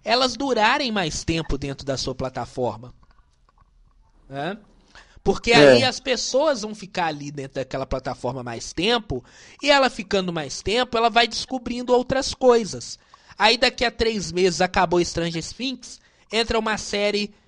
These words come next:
Speaker 1: também de boa qualidade, por exemplo, The Witch, né? Entra aí. Aí fica mais dois meses. Só aí você vai segurando as pessoas com seus carros-chefes.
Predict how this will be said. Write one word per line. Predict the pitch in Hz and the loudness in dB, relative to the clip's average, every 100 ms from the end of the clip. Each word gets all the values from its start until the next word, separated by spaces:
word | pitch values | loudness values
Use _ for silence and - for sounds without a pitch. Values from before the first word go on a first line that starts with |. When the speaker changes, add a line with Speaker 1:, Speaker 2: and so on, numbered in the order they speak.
| _ | _
Speaker 1:
também | 196 180 190 190 | 2 4 4 2
de | 180 | 0
boa | 190 190 | 4 4
qualidade, | 190 180 165 190 175 123 113 | 4 0 4 6 6 2 -4
por | 175 170 | 0 0
exemplo, | 175 175 170 | 0 -4 2
The | 202 | 2
Witch, | 196 214 190 - - _ _ _ _ _ _ - - | 2 -2 -4 -12 -14 _ _ _ _ _ _ -20 -10
né? | 139 175 226 - _ _ _ | -2 0 0 -6 _ _ _
Entra | 151 175 170 175 | -6 -6 -2 0
aí. | 165 131 - _ _ _ - | 0 -2 -10 _ _ _ -2
Aí | 156 | -2
fica | - 202 214 | -2 -2 0
mais | 208 196 - | 2 2 4
dois | 208 196 165 | 4 2 -2
meses. | 180 170 127 117 - - _ _ | -2 -2 -4 -10 -12 -14 _ _
Só | - 269 | 2 4
aí | 311 254 330 277 135 - _ | 4 2 2 0 -2 -8 _
você | - 202 - 226 | -2 -2 2 2
vai | 220 233 | 2 0
segurando | - 285 294 269 202 202 262 277 208 156 | -2 -4 4 6 8 8 6 4 2 0
as | 147 | 0
pessoas | - 156 - - 202 214 | -2 -4 -2 2 2 2
com | 240 240 | -6 -4
seus | 262 - | -2 -2
carros-chefes. | - 285 220 185 - 180 170 - - - | 0 -2 0 -4 -4 -4 -4 -8 -16 -16